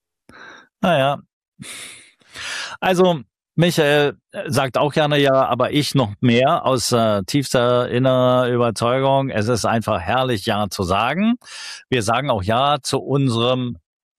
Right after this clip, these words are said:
nächsten Gast. Michael, um den müssen wir uns keine Sorgen machen, der kommt schon wieder, den kenne ich. Aber wen ich nicht so genau kenne und wen wir in der nächsten Folge zu Gast haben, das ist Benjamin Stöwe.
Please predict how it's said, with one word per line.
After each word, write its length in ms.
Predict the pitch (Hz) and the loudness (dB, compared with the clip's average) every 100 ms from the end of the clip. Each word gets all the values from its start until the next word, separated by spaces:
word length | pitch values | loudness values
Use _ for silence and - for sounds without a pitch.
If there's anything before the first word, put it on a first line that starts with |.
| _ _ | _ _
nächsten 480 | 101 123 120 - 127 | 2 2 -2 -4 -2
Gast. 420 | 107 69 - - - _ _ 147 | -2 -4 -12 -18 -20 _ _ -2
Michael, 600 | 123 165 156 131 135 139 | 0 2 2 2 0 0
um 160 | 120 | 0
den 160 | 127 127 | 0 0
müssen 160 | 123 | -2
wir 60 | 117 | -2
uns 100 | 104 | -2
keine 200 | 104 101 | -2 -2
Sorgen 240 | 104 143 | 0 0
machen, 380 | 147 143 147 143 | 0 0 0 0
der 260 | 131 101 95 | 0 0 0
kommt 240 | - 110 | -2 -2
schon 140 | - 95 | -2 -2
wieder, 300 | 123 143 113 | 0 0 -2
den 180 | 95 | -2
kenne 300 | 90 113 139 | -2 -2 0
ich. 200 | 165 - | -2 -4
Aber 440 | - 117 139 139 110 | -4 -2 0 -2 -2
wen 140 | 120 | -2
ich 120 | 107 | -2
nicht 220 | 95 190 - | 0 0 0
so 100 | 143 | -2
genau 280 | 113 101 | 0 -2
kenne 360 | 92 104 101 139 - - - | -2 -4 -2 -4 -6 -14 -6
und 240 | 113 95 - _ | -2 -2 -4 _
wen 200 | 104 104 | -2 -2
wir 160 | 82 - | -4 -6
in 220 | 80 85 | -4 -2
der 200 | 82 80 | -2 0
nächsten 340 | 92 120 127 | 0 -2 -4
Folge 320 | 113 98 92 | -4 -4 -4
zu 140 | 85 90 | -8 -4
Gast 260 | 92 98 | -4 -2
haben, 180 | 101 98 | -4 -6
das 140 | 92 - | -8 -12
ist 160 | - | -6
Benjamin 400 | 92 92 82 80 | -4 -2 -4 -6
Stöwe. 480 | - - 107 80 65 | -8 0 0 0 -8